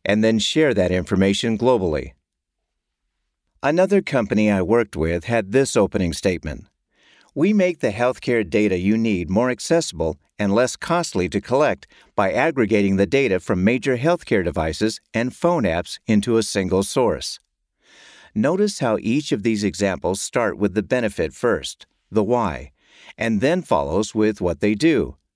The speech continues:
the how. We will discuss this more in the chapter on sales. Keep your opening overview very concise, or you will get flooded with questions and may lose control of your presentation. The next couple of slides usually discuss the problem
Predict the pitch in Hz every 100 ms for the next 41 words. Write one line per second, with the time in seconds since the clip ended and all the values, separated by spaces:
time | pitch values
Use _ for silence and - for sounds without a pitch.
0 | _ 107 90 104 90 64 62 _ _ _
1 | - - - 143 180 202 208 208 - 123
2 | - 123 - 110 92 95 101 - 107 85
3 | 87 82 82 - 107 87 65 - - _
4 | _ _ - - _ - 170 - 185 185
5 | 123 117 131 131 78 110 98 80 90 90
6 | 82 107 117 120 - 120 - 110 76 -
7 | - 135 117 123 117 107 - 156 160 107
8 | 85 92 - - 147 - 85 82 - -
9 | 104 113 135 143 147 131 - 113 - 139
10 | 117 76 85 78 107 98 95 110 104 -
11 | 71 - _ _ _ _ _ _ - -
12 | _ 104 123 165 - 147 123 113 - 113
13 | 85 78 85 104 143 180 156 131 101 104
14 | - 139 147 - - 120 92 78 80